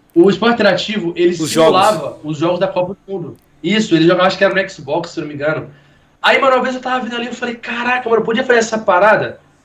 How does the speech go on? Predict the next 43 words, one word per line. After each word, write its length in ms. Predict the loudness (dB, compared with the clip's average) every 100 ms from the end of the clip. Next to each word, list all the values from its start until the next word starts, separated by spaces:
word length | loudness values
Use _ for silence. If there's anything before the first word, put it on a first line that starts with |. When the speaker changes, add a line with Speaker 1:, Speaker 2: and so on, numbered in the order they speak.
| _
Speaker 1:
E 120 | 0 2
aí 200 | 2 0
que 60 |
eu 40 | -4
falei, 180 | -2 0
"Não, 80 |
um 40 | 0
dia 140 | -2
eu 40 | -2
vou 100 | -2
fazer." 580 | 0 0 0 -6 -8 _ _ _ _
Eu 120 | -6 -4
comecei 320 | -4 -6 -6
a 60 | -4
fazer 280 | -2 -2
simulações 680 | -6 -8 -6 -6 -4 -4 -4 -2
em 60 |
dois 160 | 2 2
mil 80 | 2
e 40 |
dezoito. 440 | 0 -2 -2 -4 -6
Se 40 |
você 180 | -6 -2
for 120 | -2
no 60 | 0
meu 100 | 0
canal, 440 | 0 2 2 0 -6 _
eu 80 | -10
fiz 240 | -4 -6
todos 420 | -6 2 2 2 -2 -2
os 80 |
jogos 340 | 2 2 0 -2
da 100 | -4
Copa 260 | -2 -4 -4
do 80 | -4
Mundo. 260 | -6 -8 -18 -16
Simulei 460 | -2 2 4 2
todos, 200 | 2 0
Speaker 2:
Nossa. 260 | 0 -8 -6
Speaker 1:
todos 300 | -2 0 2
eles. 400 | 0 -2 -8 -18 _ _ _ _ _ _ _ _
Todos 320 | 0 2 2 0
eles. 400 | -2 -4 -12